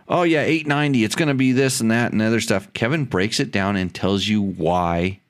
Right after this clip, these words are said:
it's an eight ninety, and he nails it. It's because with this Euro five standards and emission standards,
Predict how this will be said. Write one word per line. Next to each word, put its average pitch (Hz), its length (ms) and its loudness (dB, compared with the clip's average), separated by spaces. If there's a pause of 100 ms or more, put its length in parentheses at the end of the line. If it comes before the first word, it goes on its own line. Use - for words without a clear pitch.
(140)
it's 92 200 -4
an 90 80 0
eight 92 180 -2
ninety, 85 480 -2
and 92 140 -2
he 95 180 0
nails 92 480 0
it. 73 140 -6 (600)
It's 101 160 -4
because 104 600 -2 (580)
with - 260 -4 (200)
this 87 260 -2
Euro 107 320 0
five 107 480 -4
standards 107 540 -2
and 87 100 0
emission 95 500 0
standards, 101 680 -2